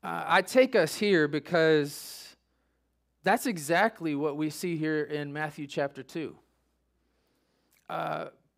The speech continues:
but in an ultimate way. Because in Matthew chapter two, uh,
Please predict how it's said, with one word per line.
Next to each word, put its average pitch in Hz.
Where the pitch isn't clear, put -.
but 185
in 214
an 135
ultimate 151
way. 95
Because 190
in 196
Matthew 226
chapter 196
two, 139
uh, 165